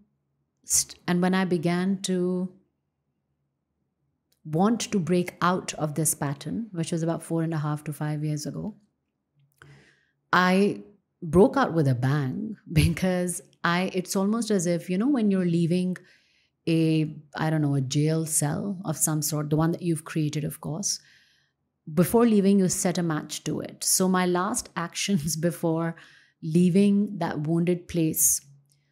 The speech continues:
were also extreme, were also extremely destructive. And they were the epitome of what a wounded soul would do.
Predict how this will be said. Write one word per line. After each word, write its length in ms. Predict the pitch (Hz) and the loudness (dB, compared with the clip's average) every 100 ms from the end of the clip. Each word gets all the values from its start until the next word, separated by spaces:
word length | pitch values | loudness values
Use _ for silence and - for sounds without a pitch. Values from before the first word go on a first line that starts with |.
| _ _ _ _ | _ _ _ _
were 160 | 175 185 | 0 2
also 500 | - 190 196 - 208 | 4 4 4 2 -2
extreme, 720 | 202 - - 170 143 135 131 _ _ _ _ - | -2 -4 -2 0 0 0 -6 _ _ _ _ -2
were 120 | 165 | 0
also 360 | 170 185 - | 4 2 2
extremely 500 | 196 - - 185 180 | 0 -2 -2 0 0
destructive. 760 | 165 151 - 139 - - - - | 0 0 0 -6 -10 -14 -14 -10
And 160 | - 170 | -4 0
they 80 | 170 | 0
were 140 | 180 | 0
the 120 | 180 | 0
epitome 640 | 165 220 214 226 214 175 - | 0 0 0 4 4 2 -2
of 160 | 170 - | -8 -4
what 200 | 170 - | -4 -2
a 60 | |
wounded 360 | 160 165 165 156 | -2 0 0 -2
soul 220 | - 151 | -2 -2
would 220 | 147 151 147 | -2 -6 -6
do. 240 | 160 | -10